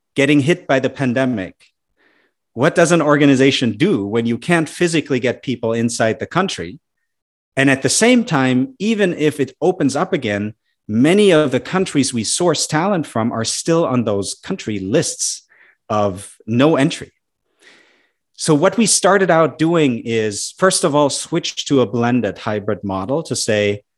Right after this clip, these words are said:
because of all the visa challenges, let's have people start three to four months completely remotely. And only when we're sure that we can bring them over, we initiate that process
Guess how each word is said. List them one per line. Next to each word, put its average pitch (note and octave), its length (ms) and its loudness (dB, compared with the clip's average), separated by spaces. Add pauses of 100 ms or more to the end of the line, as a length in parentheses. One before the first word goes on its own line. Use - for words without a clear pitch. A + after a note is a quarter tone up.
(120)
because G3+ 260 2
of G#3 100 2
all G3 120 6
the F3+ 80 2
visa D3+ 440 0
challenges, C#3+ 880 -2 (520)
let's D#3 320 2
have G3 200 0
people D#3+ 260 0
start B2+ 540 0
three C#3+ 240 2
to C3+ 80 2
four B2 240 -4
months G#2+ 560 -6 (160)
completely D#3 580 -2
remotely. B2+ 580 0 (1040)
And C3 140 2
only G3+ 480 4
when F3+ 240 2
we're D#3+ 140 2
sure G3+ 420 4
that C3+ 200 2
we C#3 120 0
can C3+ 180 -2
bring D#3 260 -2
them C#3+ 120 0
over, A#2 520 -4 (840)
we C#3+ 280 2
initiate D3+ 560 4
that A#2 220 0
process C#3+ 840 -2